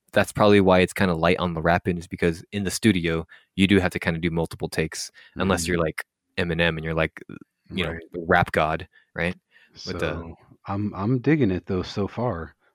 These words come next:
Speaker 2: I feel like
Speaker 1: It's
Speaker 2: the
Speaker 1: got a,
Speaker 2: song
Speaker 1: it's got good vibe.
Speaker 2: Yeah, like, he, he's, he's channeling his inner Johnny Craig on some of these.
Speaker 1: He's
Speaker 2: And
Speaker 1: crooning.
Speaker 2: and, uh, the last track, like, he gets, he gets a little, uh, technical with the guitar work. I'm almost feeling, like, a Tiny Moving Parts vibe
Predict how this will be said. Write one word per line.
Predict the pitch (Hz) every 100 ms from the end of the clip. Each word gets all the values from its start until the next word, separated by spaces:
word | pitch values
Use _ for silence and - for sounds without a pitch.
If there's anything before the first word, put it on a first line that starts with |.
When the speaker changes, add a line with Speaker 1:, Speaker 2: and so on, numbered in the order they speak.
| -
Speaker 2:
I |
feel | - 117
like | 104 -
Speaker 1:
It's | -
Speaker 2:
the |
Speaker 1:
got | 311 285
a, |
Speaker 2:
song | 95
Speaker 1:
it's | 180
got | - 311 160
good | 139 87
vibe. | 85 80 101 139 - 143
Speaker 2:
Yeah, | 240 101 80 76 _ -
like, | 98
he, | - 117
he's, | 131 107 -
he's | 113 110
channeling | - 123 117 110 117
his | 110 104 104
inner | 104 110 104
Johnny | 104 98 107 101
Craig | - 101 113 - - - - - -
on | 95
some | - 110
of | 110
these. | 120 123 127 - - -
Speaker 1:
He's | - 190 220
Speaker 2:
And | -
Speaker 1:
crooning. | 202 196 185 202 269 - - - - - - - -
Speaker 2:
and, | 98 98
uh, | 98 92 90 90
the | 95
last | 107 - -
track, | - 104 95 - - -
like, | 101 -
he | -
gets, | 135 - -
he | 113
gets | 165 - 117
a |
little, | 131 143 139
uh, | 135
technical | 131 180 - 294 - 98
with | 95
the | -
guitar | 98 - 170
work. | 247 90 -
I'm | 196
almost | 226 123
feeling, | - 123 117
like, | 117 107
a |
Tiny | - 123 131
Moving | 127 131 131 117
Parts | 135 - 95
vibe | 90 82 82